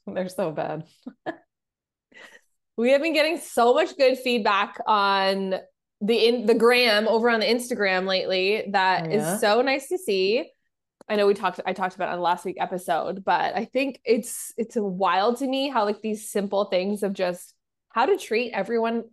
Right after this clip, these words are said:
Speaker 2: as if they were a human being
Speaker 1: Just, like, really blows
Speaker 2: really,
Speaker 1: people away.
Speaker 2: really resonates with people. Like, it's very,
Speaker 1: <laughs>
Speaker 2: like, "Oh, wow."
Speaker 1: <laughs>
Speaker 2: What
Speaker 1: Oh,
Speaker 2: a
Speaker 1: wow,
Speaker 2: hot
Speaker 1: so
Speaker 2: take.
Speaker 1: many people are not being treated like human beings that this is, like,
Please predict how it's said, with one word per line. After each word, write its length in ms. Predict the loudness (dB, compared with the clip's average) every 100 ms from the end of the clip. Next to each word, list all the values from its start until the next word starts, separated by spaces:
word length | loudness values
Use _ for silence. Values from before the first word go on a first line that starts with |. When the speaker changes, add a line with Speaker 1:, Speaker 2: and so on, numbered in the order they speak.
| -6
Speaker 2:
as 160 | -4
if 160 | -2 -2
they 140 | -2
were 160 | 0 0
a 60 | -4
human 420 | -4 -2 -2 -2
being 460 | -4 -4 -6 -8 -14 _ _ _ _ _ _ _ _ _ _ _ _ -8
Speaker 1:
Just, 200 | -2 2
like, 160 | 2
really 380 | 2 2 4 4
blows 180 | 2 4
Speaker 2:
really, 200 | 6 6
Speaker 1:
people 260 | 4 -4 -2
away. 380 | -6 -6 -6 -4
Speaker 2:
really 460 | 2 4 6 6
resonates 640 | 4 2 2 0 -4 -8 -10
with 120 | -6
people. 360 | -6 -4 -6
Like, 200 | -4 -6
it's 160 | -8 -8
very, 680 | -8 -6 -2 0 4 4 2
Speaker 1:
<laughs> 20 |
Speaker 2:
like, 260 | 0 -6 -4
"Oh, 160 | -2 0
wow." 800 | 4 6 6 4 2 4 2 -2
Speaker 1:
<laughs> 60 | _ _ -6 -6 -4
Speaker 2:
What 240 | 2 6
Speaker 1:
Oh, 60 | 8
Speaker 2:
a 20 | 8
Speaker 1:
wow, 100 | 8 8 6
Speaker 2:
hot 100 | 2
Speaker 1:
so 500 | 4 6 8 6 4
Speaker 2:
take. 140 | 2
Speaker 1:
many 300 | 0 0 0
people 260 | 0 2 4
are 200 | 4 2
not 420 | 0 2 2 2
being 260 | -4 -6 -6
treated 260 | -6 -2
like 200 | -4 -4
human 280 | -8 -12 -8
beings 600 | -4 -2 -2 -4 -8 -10
that 300 | -6 -6 -6
this 300 | -8 -6 -8 -8
is, 240 | -8 -6
like, 460 | -2 -2 -2 -8